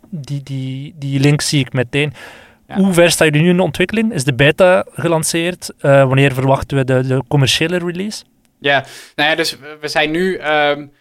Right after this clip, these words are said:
Speaker 2: deze maand, dat is echt leuk, want we hadden voor één maart, hè, dus we, we z-, zijn nu al wat verderop in maart, we hadden voor één maart hadden we onszelf als doel gesteld om een hele lijst met dingen, eh, af te krijgen en dan, eh, de eerste tweeduizend mensen uit te nodigen. Nou, dat hebben we nu gedaan.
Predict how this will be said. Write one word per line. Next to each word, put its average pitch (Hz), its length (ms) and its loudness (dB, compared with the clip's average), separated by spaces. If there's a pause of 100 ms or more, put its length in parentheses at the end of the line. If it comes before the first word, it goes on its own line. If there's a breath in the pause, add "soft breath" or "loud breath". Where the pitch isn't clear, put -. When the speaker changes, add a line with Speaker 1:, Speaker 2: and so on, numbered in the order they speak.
(280)
Speaker 2:
deze 151 280 -2
maand, 160 220 -2
dat 147 80 -18
is - 100 -20
echt - 200 -8
leuk, 156 200 0
want 135 120 -10
we 123 60 -12
hadden 127 380 -4
voor 135 400 -4
één 165 220 -2
maart, 156 360 0
hè, 160 240 -8
dus 135 120 -10
we, 135 540 -10
we 135 60 -20
z-, 131 80 -20 (120)
zijn 139 280 -6
nu 143 80 -6
al 135 60 -2
wat 127 120 -4
verderop 139 340 -8
in 143 100 -4
maart, 139 240 -2
we 135 60 -20
hadden 131 260 -6
voor 139 100 -8
één 139 160 -6
maart 139 140 -8
hadden 131 180 -10
we 123 60 -10
onszelf 131 320 -8
als 127 140 -14
doel 151 180 -8
gesteld 135 360 -4
om 131 60 -14
een 123 60 -12
hele 143 160 -6
lijst 135 220 -2
met 135 100 -12
dingen, 127 240 -10 (160)
eh, 127 220 -10 (400)
af 165 180 0
te 165 100 -14
krijgen 156 500 -2
en 135 140 -2
dan, 131 280 -10
eh, 131 140 -10 (140)
de 131 80 -16
eerste 151 240 -8
tweeduizend 143 460 -2
mensen 151 260 -10
uit 160 160 -4
te 170 80 -16
nodigen. 156 280 -8
Nou, 120 120 -10
dat - 80 -14
hebben 175 200 -8
we 151 80 -2
nu 143 160 -6
gedaan. 139 440 -6